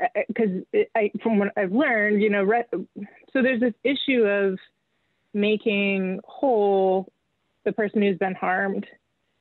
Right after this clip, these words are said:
which in my mind is where restitution falls. Um, and I think it's, I, I think there's value in us looking at, uh, and then Martin and I started talking about this, sort of the order,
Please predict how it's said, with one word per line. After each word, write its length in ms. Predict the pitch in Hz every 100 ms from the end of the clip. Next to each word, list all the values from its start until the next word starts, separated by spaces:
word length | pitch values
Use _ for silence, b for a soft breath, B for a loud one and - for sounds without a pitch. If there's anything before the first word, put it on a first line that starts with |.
| _ _ _ _
which 200 | - 202 - -
in 180 | 220 214
my 160 | 220 214
mind 300 | 202 202 190
is 140 | 190
where 220 | 180 185
restitution 680 | 180 180 - 190 180 185 185
falls. 380 | 180 180 190 208 - - _ _ _ _ _ _ -
Um, 600 | 226 208 190 185 185 214 - _ 240
and 120 | 226
I 80 | 226
think 220 | 254 240
it's, 160 | 208 - -
I, 140 | 214 -
I 140 | 208
think 180 | 208 214
there's 200 | 208 190
value 380 | 196 196 208 202
in 120 | 196
us 120 | 190 -
looking 380 | 254 247 202
at, 320 | 196 196 196 - _ _ _ -
uh, 60 | 208
and 220 | 202 208
then 100 | 202
Martin 240 | 208 202
and 80 | 202
I 100 | 196
started 240 | - 196 180
talking 300 | 233 226 214
about 200 | 196 196
this, 180 | 202 -
sort 160 | 202 196
of 160 | 180
the 100 | 202
order, 760 | - 226 240 208 196 190 196